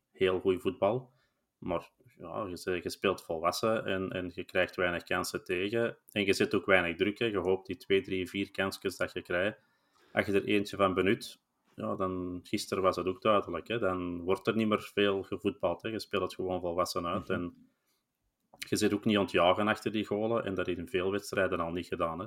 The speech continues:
Speaker 1: Dus
Speaker 2: Mhm.
Speaker 1: je speelt anders als Genk. Genk is voluit voor de aanval en, en ervoor gaan en meer golen tegen, maar, maar ook gewoon aanvallender voetbal spelen. En ik vind niet dat wij aanvallend voetbal spelen momenteel.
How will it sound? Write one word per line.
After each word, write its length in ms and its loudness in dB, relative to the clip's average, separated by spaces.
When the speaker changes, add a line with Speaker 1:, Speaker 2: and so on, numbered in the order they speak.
Speaker 1:
Dus 360 -10
Speaker 2:
Mhm. 120 -14
Speaker 1:
je 100 -8
speelt 540 2
anders 320 0
als 200 -4
Genk. 260 -8
Genk 320 -2
is 340 -6
voluit 440 6
voor 120 4
de 100 8
aanval 580 4
en, 200 2
en 160 -2
ervoor 280 0
gaan 380 6
en 260 -2
meer 280 0
golen 280 2
tegen, 520 2
maar, 340 -4
maar 180 -8
ook 160 -10
gewoon 320 -2
aanvallender 520 -2
voetbal 300 -6
spelen. 460 -4
En 120 -2
ik 120 -6
vind 200 -2
niet 120 -2
dat 120 2
wij 160 2
aanvallend 500 -4
voetbal 280 -4
spelen 360 -6
momenteel. 500 -8